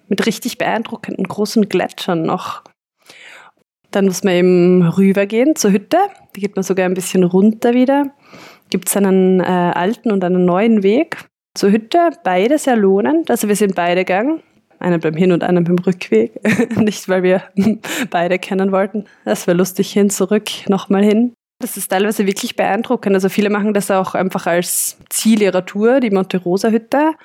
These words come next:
Das geht wirklich über den Gletscher. Das sind so Stipfel im Gletscher und teilweise auch zwischen den Spalten relativ abenteuerlich hindurch und immer mit dem wunderbaren Panorama vor Augen.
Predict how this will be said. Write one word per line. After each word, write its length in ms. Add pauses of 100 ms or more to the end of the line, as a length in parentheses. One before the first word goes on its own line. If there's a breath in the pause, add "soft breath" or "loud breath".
(520 loud breath)
Das 640
geht 180
wirklich 280
über 240
den 200
Gletscher. 600
Das 140
sind 140
so 80
Stipfel 460
im 120
Gletscher 580
und 360
teilweise 480
auch 120
zwischen 500
den 140
Spalten 840 (480)
relativ 400
abenteuerlich 640
hindurch 580
und 120
immer 180
mit 160
dem 140
wunderbaren 400
Panorama 520
vor 220
Augen. 400